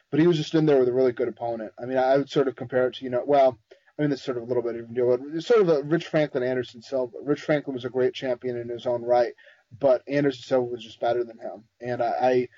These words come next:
I, I, I'd like to be, I, I, I'd actually like to be wrong on this 'cause I do respect Weidman a lot, but I think this is a matchup where if they met,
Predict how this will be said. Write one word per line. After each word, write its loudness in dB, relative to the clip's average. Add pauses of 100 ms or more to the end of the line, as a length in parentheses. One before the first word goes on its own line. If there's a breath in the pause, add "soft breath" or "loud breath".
(260 soft breath)
I, 6
I, 4 (680)
I'd 2
like 2
to -20
be, -2 (140)
I, 4
I, 2
I'd 4
actually 0
like 0
to -16
be 0
wrong 0
on -2
this -4
'cause -4
I 0
do 0
respect -4
Weidman 2
a -2
lot, 2
but 0
I 4
think 4
this 2
is -14
a -6
matchup 0
where 2
if -16
they 0
met, 2